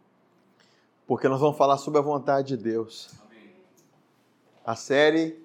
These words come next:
Speaker 1: é a série A Vontade de Deus. E eu quero começar com vocês falando a respeito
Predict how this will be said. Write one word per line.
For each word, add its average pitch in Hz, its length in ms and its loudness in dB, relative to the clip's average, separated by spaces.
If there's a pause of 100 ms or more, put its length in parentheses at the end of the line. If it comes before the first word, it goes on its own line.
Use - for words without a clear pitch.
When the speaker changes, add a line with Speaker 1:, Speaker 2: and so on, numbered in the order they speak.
(160)
Speaker 1:
é 127 140 -2
a 131 100 0
série 127 560 -4 (380)
A 117 80 2
Vontade 123 680 -2
de 120 100 -6
Deus. 98 600 -10 (1600)
E 117 1000 0 (1120)
eu 117 80 2
quero 131 320 8
começar 127 880 4 (800)
com 123 180 -2
vocês 131 560 0
falando 117 880 2 (720)
a 110 140 4
respeito 113 1120 -2